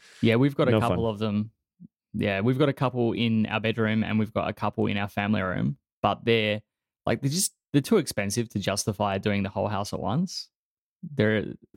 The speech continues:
Speaker 1: the,
Speaker 2: Yeah,
Speaker 1: the, like, the
Speaker 2: correct.
Speaker 1: smart bulbs are, like, seventy dollars each. Um, so
Speaker 2: Yeah, I'm gonna do the smart switches, I think,
Speaker 1: Yeah.
Speaker 2: instead of smart
Speaker 1: Yeah, yeah.
Speaker 2: bulbs.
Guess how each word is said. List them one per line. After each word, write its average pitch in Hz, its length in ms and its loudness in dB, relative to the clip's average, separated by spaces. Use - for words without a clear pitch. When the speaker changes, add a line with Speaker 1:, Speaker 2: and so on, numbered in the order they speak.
Speaker 1:
the, - 240 0
Speaker 2:
Yeah, 117 160 10
Speaker 1:
the, 113 100 4
like, - 80 -8
the 110 80 2
Speaker 2:
correct. 110 200 6
Speaker 1:
smart 110 240 0
bulbs 135 260 -2
are, - 40 -6
like, 110 120 -6
seventy 113 280 0
dollars 104 340 -2
each. - 420 -4
Um, 98 360 0
so - 260 2
Speaker 2:
Yeah, 139 240 6
I'm 147 100 0
gonna 220 120 2
do 190 120 2
the 135 80 -2
smart 127 280 -2
switches, 107 360 -2
I 101 80 0
think, 95 260 -4
Speaker 1:
Yeah. 98 160 0
Speaker 2:
instead 113 220 0
of 110 80 0
smart 110 240 -2
Speaker 1:
Yeah, 98 160 4
yeah. 92 60 2
Speaker 2:
bulbs. 92 260 -4